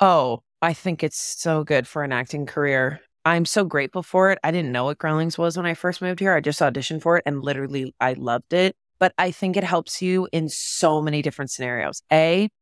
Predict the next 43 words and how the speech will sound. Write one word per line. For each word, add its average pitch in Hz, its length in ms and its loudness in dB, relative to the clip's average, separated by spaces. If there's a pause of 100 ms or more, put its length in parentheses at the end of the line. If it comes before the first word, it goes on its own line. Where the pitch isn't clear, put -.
(440)
if 165 140 2
you're 185 120 4
doing, 208 300 2
like, 151 300 2
a 151 80 2
manager 147 640 0
showcase, 254 840 0 (640)
boom, 156 400 2 (120)
helps - 480 -2
you 208 220 2
when 165 340 2
random 185 320 4
people 220 220 2
are 214 40 2
coming 202 220 0
up 190 140 0
to - 120 -6
you, 190 220 2
talking 190 420 -2
to - 140 -4
you. 180 380 2 (500)
And 185 220 2 (560)
I 185 220 6
have 247 180 4
learned 180 300 2
over 175 160 0
the 160 100 -4
years 156 300 2
that 156 140 2
most 147 340 -2
managers, 170 540 0
they 175 140 2
just 277 180 -2
wanna 320 220 2
know 156 340 4
if 190 120 0
you 180 160 0
have, 151 360 0
like, 151 300 2 (420)
the 180 100 6
gift 156 300 0
of 151 140 -2
gab, 113 340 0